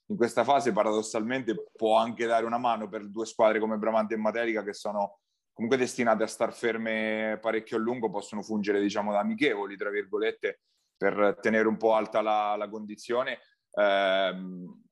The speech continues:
al di là di questo, Bramante che comunque domenica ospita Assisi, una partita che al Bramante non serve a nulla, ad Assisi serve moltissimo perché, eh, dipenderà un po' anche da questo quello che va a succedere nella zona delle squadre che invece giocheranno il primo,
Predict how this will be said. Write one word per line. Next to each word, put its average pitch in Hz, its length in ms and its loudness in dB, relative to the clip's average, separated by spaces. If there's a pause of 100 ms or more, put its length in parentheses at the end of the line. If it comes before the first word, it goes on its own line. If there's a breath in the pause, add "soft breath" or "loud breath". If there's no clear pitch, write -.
(140)
al 107 140 -2
di 113 80 0
là 120 100 6
di 120 120 4
questo, 123 480 2
Bramante 110 500 2
che 104 140 -2
comunque 110 300 -4
domenica 104 720 0
ospita 107 480 -4
Assisi, 113 400 -4
una 101 140 -8
partita 107 340 -2
che 101 60 0
al 104 100 2
Bramante 131 380 2
non 127 120 -4
serve 117 260 -4
a 127 40 -2
nulla, 120 440 -4
ad 110 140 -4
Assisi 139 380 -2
serve 113 540 -4 (120)
moltissimo 120 760 -2
perché, 101 460 -2 (280)
eh, 95 220 2
dipenderà 110 1000 2
un 107 140 -8
po' 123 120 -2
anche 117 180 -4
da 117 120 -4
questo 120 580 -6
quello 135 200 2
che 131 100 -4
va 120 100 -2
a 120 60 -2
succedere 127 680 -4
nella 123 320 -2
zona 135 240 0
delle 123 200 -4
squadre 131 340 0
che 113 60 0
invece 120 300 -6
giocheranno 110 600 0
il 101 100 -6
primo, 104 460 -4